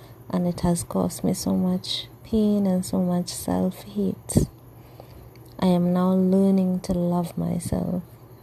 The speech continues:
I am at a point in my life right now where I am very lonely, but I am not alone. I'm not alone, but I'm very lonely.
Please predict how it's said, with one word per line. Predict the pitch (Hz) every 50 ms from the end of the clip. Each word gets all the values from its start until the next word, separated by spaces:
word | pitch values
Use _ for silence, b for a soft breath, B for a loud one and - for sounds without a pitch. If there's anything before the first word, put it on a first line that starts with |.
| - - - - - - - - - - - - - - - B B B B B B B B B B B B B B - - - -
I | 208 208
am | 214 214 208 208 202
at | 190 -
a | 190
point | 185 - - 202 196 196 196 190 -
in | 190 185
my | 185 180 180
life | 185 185 185 190 190 196 - -
right | 196 190 190 - 202
now | 196 202 208 220 226 233
where | 233 220 196 185 180 180 180 - -
I | 190 185
am | 180 180 180 180 180 180 180 180 180 185 190 196 - - -
very | - - 180 185 185 180 180 180 180
lonely, | 185 185 185 185 185 185 185 185 185 190 202 226 240 - B B B B B B - - - - B B B B B B B B B B B B B B B B B - - - -
but | 180 185 180 -
I | 180
am | 180 180 180 180 180
not | 175 180 175 -
alone. | 180 180 180 180 180 180 175 - - - 185 190 202 196 - - - - - - - - - - - - - - - B B B B B B B B B B B B B B B B B B - - - - -
I'm | 190 190 185 185 185 190
not | 190 202 202 -
alone, | 220 214 214 214 220 233 240 240 233 214
but | 190 180 -
I'm | 180 180 175 175
very | 175 180 180 175 180 180
lonely. | 180 - - 170 170 - 165 - - - -